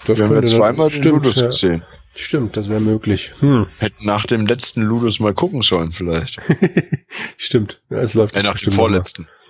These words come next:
Speaker 2: Ja.
Speaker 1: Der läuft jetzt bestimmt
Speaker 2: Können wir
Speaker 1: nochmal
Speaker 2: den eigentlich
Speaker 1: Weg.
Speaker 2: rufen?
Speaker 1: Boah, probier mal, ruf Lu-, Ludus hieß er, ne?
Speaker 2: Ja. Ich rufe und schreie mir bald die Kehle aus dem Hals, aber nichts, absolut gar nichts passiert. Schlechter Zug, glaube ich.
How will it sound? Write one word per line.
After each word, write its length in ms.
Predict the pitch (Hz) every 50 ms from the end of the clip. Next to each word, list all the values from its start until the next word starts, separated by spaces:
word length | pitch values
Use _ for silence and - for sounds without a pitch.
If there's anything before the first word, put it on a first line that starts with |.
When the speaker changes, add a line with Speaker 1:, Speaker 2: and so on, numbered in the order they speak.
| _ _
Speaker 2:
Ja. 180 | - 85 85 78 - - _ _ _ _ _ _ - -
Speaker 1:
Der 100 | 135 143
läuft 240 | 117 92 90 - -
jetzt 120 | 98 - -
bestimmt 300 | 95 - - - 92 92
Speaker 2:
Können 60 | -
wir 80 | -
Speaker 1:
nochmal 240 | - 117 113 98 95
Speaker 2:
den 80 | 104 -
eigentlich 180 | - 87 95
Speaker 1:
Weg. 80 | 107 92
Speaker 2:
rufen? 460 | 95 98 110 - - 214 240 302 277 - - _ _ _ _ _ _ _ - - - - -
Speaker 1:
Boah, 240 | - 82 - - - -
probier 280 | - - 78 78 87
mal, 140 | 120 151 135
ruf 380 | 92 78 85 92 101 113 - -
Lu-, 200 | 98 95 101 143 - - - -
Ludus 680 | 107 101 117 151 170 151 117 - 123 156 - - -
hieß 240 | - 107 101 - 98
er, 60 | 87
ne? 180 | 90 98 143 - - - - -
Speaker 2:
Ja. 200 | - 101 113 113 - - - - - - - - - - - - - - _ _ _ _ _ _ _ - - - - - - - - - - - - - - - _ _ _ _ - -
Ich 220 | 82 - 90 85
rufe 400 | 110 151 208 247 - - 160 139
und 140 | 131 123 -
schreie 340 | - - 87 107 131 139 127
mir 140 | 120 113
bald 300 | 113 - 95 120 127 - -
die 40 | 113
Kehle 380 | - - 180 208 208 147 107
aus 160 | 90 92 92
dem 180 | - - 98 90
Hals, 320 | 92 92 101 113 113 -
aber 200 | - 95 104 117
nichts, 400 | 143 185 190 - - - - -
absolut 440 | - - - - - - 143 131 135
gar 200 | - 113 98 104
nichts 240 | 113 104 - - -
passiert. 720 | - - 139 - - 120 90 69 - - - - - - - - - - - -
Schlechter 460 | - - - 90 82 - - - 117
Zug, 300 | 110 - - 113 92 - -
glaube 400 | - 50 - - - - - -
ich. 320 | - - - - -